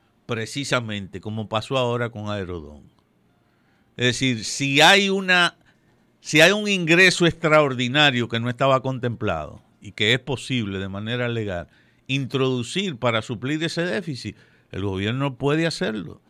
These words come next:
Porque así incluso se hacen muchísimas obras que no,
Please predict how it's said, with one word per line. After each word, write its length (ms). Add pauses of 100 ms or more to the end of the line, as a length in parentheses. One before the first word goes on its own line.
(960)
Porque 220
así 280
incluso 380
se 120
hacen 300
muchísimas 580
obras 320
que 200
no, 340